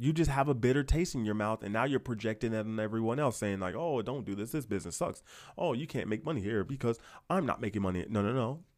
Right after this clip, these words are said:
Speak for yourself, okay? There's peop-, there's other people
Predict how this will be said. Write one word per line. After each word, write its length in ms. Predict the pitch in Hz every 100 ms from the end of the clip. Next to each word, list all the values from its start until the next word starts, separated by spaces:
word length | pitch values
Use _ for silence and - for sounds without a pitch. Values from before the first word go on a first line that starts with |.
| _
Speak 380 | - - 107 -
for 80 | 113
yourself, 500 | 123 - 110 - - 104
okay? 220 | 95 101
There's 280 | 98 98 - -
peop-, 320 | - 139 -
there's 160 | 113 104
other 180 | 127 139
people 460 | - 170 156 147